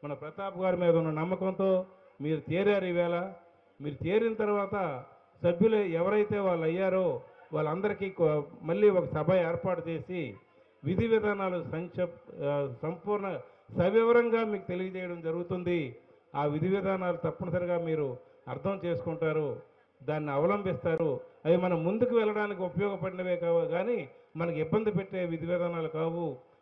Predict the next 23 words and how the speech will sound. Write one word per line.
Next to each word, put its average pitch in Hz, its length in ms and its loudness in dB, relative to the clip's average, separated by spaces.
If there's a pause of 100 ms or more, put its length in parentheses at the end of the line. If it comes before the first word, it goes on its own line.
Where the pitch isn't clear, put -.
(120)
కనీస 226 260 8
ధర్మాలు 196 460 2
మనకు 165 260 -2
ఉంటాయి, 170 480 0 (340)
కనీస 180 200 4
బాధ్యతలు 196 600 2
మనకు 175 280 -2
ఉంటాయి. 170 420 0 (340)
మనం 160 200 0
ఏమి 220 220 6
ఇచ్చాము 226 500 4
ఈ 185 120 -2
సమాజానికి 190 920 0 (400)
అనేటువంటిది, 156 920 -2 (380)
అది 202 280 6
ఆ 180 260 2
బాధ్యత 196 400 -2
ఉంటుంది. 165 580 -2 (340)
మన 160 120 -2
కళాకారుల 185 680 2
సంక్షేమము, 196 760 0 (440)
సామాజిక 214 640 0
చైతన్యము 220 680 2